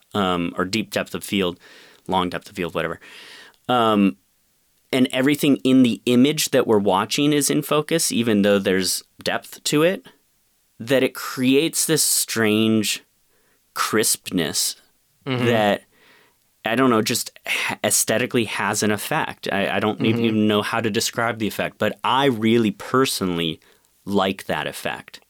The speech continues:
Speaker 2: It's like sharp thirty-five millimeter versus sixteen millimeter. A lot of times when we,
Speaker 1: Yes.
Speaker 2: when we think black and white, we automatically have the association with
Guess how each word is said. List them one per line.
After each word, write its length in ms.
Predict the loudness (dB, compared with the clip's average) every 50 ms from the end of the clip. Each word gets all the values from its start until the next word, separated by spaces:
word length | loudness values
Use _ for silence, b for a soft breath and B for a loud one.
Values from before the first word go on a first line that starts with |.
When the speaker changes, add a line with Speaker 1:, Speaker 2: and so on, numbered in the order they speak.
| _ _
Speaker 2:
It's 220 | -8 -4 -2 0 0
like 320 | 2 2 0 0 -4 -8 _ -8
sharp 360 | -4 0 0 0 0 0 -2
thirty-five 680 | -2 -2 0 0 0 -2 -2 0 0 2 2 2 0
millimeter 500 | 0 0 0 -2 -2 0 0 0 0 0
versus 320 | 0 0 -2 -2 -2 -2
sixteen 540 | -2 -2 -2 -2 -4 -4 -4 -4 -4 -4 -4
millimeter. 500 | -2 -2 -2 -2 -4 -4 -2 -2 0 0
A 80 | 0 2
lot 220 | 2 2 2 2
of 80 | 2 0
times 260 | 0 0 0 0 0
when 80 | 0 0
we, 60 | 0
Speaker 1:
Yes. 200 | 0 0 -2 -2 -4
Speaker 2:
when 140 | -4 -2
we 100 | -2 -4
think 360 | -4 -4 -4 -4 -4 -4 -2 -2
black 280 | 0 0 0 0 -2
and 100 | -2 0
white, 240 | 0 0 0 0 -2
we 140 | -2 -2 0
automatically 540 | 0 0 -2 -2 -2 -4 -4 -4 -2 -2 -2
have 100 | -2 -2
the 60 | -2
association 600 | -2 -2 0 0 0 -2 -2 -2 -2 -2 -4 -4
with 180 | -6 -6 -8